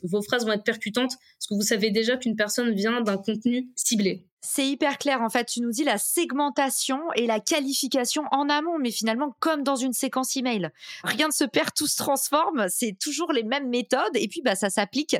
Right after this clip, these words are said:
Speaker 2: à des nouveaux canaux et il y a un effet d'opportunité énorme derrière ces canaux. Aujourd'hui, sur quel compte tu vois les meilleurs résultats ? Où est-ce qu'il y a plus de traction sur le marketing conversionnel ? Où est-ce que ça mord le plus ? Où est-ce que ça vend le mieux ?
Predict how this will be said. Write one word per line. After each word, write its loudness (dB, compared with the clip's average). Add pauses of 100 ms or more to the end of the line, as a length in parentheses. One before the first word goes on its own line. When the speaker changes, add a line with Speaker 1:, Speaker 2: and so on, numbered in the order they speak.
(320)
Speaker 2:
à 4
des 2
nouveaux 0
canaux 2
et 2
il -2
y 4
a 2
un 0
effet 0
d'opportunité -2 (180)
énorme 2 (260)
derrière 2
ces 0
canaux. 0
Aujourd'hui, 0 (360)
sur -2
quel 0
compte -2
tu -2
vois 2
les 2
meilleurs 2
résultats ? 0
Où 0
est-ce -2
qu'il 2
y 2
a -14
plus -2
de 0
traction 0
sur 0
le 0
marketing -2
conversionnel ? 0 (260)
Où 2
est-ce 0
que 0
ça 0
mord 2
le 2
plus ? -4
Où 0
est-ce 0
que -2
ça 2
vend 0
le 0
mieux ? 0